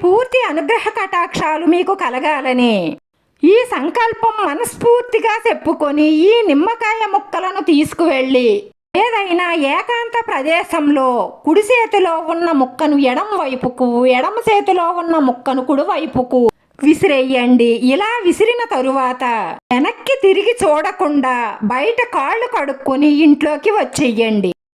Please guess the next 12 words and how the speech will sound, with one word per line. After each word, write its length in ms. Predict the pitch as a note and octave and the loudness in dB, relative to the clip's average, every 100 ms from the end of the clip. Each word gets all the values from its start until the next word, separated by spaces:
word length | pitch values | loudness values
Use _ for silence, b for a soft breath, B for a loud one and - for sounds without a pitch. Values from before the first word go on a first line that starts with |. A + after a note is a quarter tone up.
| G#4 | 2
ఈ 60 | F#4+ | 2
విధంగా 420 | G#3+ C4+ A4+ A4 G4 F4+ | 2 0 0 -2 -2 -2
గనుక 200 | E4+ D#4+ D#4 | -4 -4 -2
చేసినట్లయితే 920 | C#4 C#4 F#4+ G4 F4+ D#4+ B3+ B3 B3 B3 B3 | 0 2 0 -2 -4 -4 -4 -2 0 2 2
మీ 100 | D4+ F#4+ D4+ B3 | 4 4 4 4
ఇంట్లో 340 | C4+ C4 A#3+ A#3+ A#3 | 2 2 0 0 -2
అలాగే 420 | A#3 F4+ F#4+ D#4+ D4+ D#4 | -2 -2 -2 0 0 2
మీ 100 | F#4 F4+ A#3+ | 2 2 2
ఒంట్లో 380 | C4 - C4+ B3 A3 F3 - _ - | 2 2 0 0 -2 -6 -12 _ -6
నరదృష్టి, 600 | D#4+ - F4 - - C#4 C#4 C4+ | -2 0 0 0 -2 2 2 0
నకారాత్మక 760 | C4 G#4 G#4 F4+ E4 D#4 D#4 C4+ C#4+ | -4 -6 -4 -4 0 0 0 -2 -4
శక్తులు 480 | - - D4+ C4 | -2 0 2 4